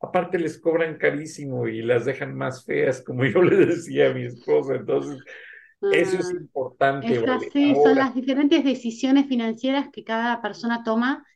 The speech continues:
Speaker 2: Que de vuelta, quizá una persona nos, que nos está escuchando dice, "Ay, pero Frank, eh, ¿cómo no sé qué? La verdad que, ¿por qué no encarga-, no, no, no contratás a alguien o no te vas a la peluquería?". O sea,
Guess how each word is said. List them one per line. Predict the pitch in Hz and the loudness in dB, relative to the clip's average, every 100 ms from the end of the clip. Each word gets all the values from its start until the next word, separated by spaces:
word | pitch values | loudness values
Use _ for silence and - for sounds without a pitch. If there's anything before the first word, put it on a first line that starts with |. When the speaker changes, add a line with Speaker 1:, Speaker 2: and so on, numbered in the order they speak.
| _ _ _ _ | _ _ _ _
Speaker 2:
Que | 302 | 4
de | 339 | 6
vuelta, | 392 311 226 | 6 4 2
quizá | 233 - 302 311 247 | -2 0 2 2 2
una | 269 277 | 2 2
persona | 247 254 254 - | -2 -2 -4 -4
nos, | 226 214 - | -8 -8 -6
que | 208 | -4
nos | 208 | -4
está | - | -4
escuchando | 254 - 220 247 247 247 | -4 -2 0 2 4 4
dice, | 226 220 208 | 2 -2 -2
"Ay, | 226 277 269 | 2 2 2
pero | 214 208 196 - | -2 -2 -4 -4
Frank, | 226 262 247 214 - _ _ _ _ | 0 2 2 0 -4 _ _ _ _
eh, | 214 214 | -4 2
¿cómo | 262 269 | 4 6
no | 247 | 4
sé | 233 220 | 0 -2
qué? | 269 285 277 240 208 - _ | 2 4 6 4 0 -6 _
La | - 214 | -4 -2
verdad | 214 240 254 | 0 -2 2
que, | 254 233 - _ | 0 0 -8 _
¿por | 226 226 | -2 4
qué | 277 | 6
no | |
encarga-, | 269 240 226 233 | 6 4 0 0
no, | 226 220 240 233 | 0 0 0 0
no, | 240 240 | 0 0
no | 240 220 247 | -2 -2 -2
contratás | 254 233 226 240 240 | 0 -2 -2 -2 0
a | 247 277 | 2 4
alguien | 262 247 220 | 4 2 0
o | 214 | -2
no | 208 240 | -2 -2
te | 233 | -2
vas | 240 | -4
a | 240 | -4
la | 220 | -6
peluquería?". | 208 226 - | -8 -10 -4
O | |
sea, | 226 202 | -4 -4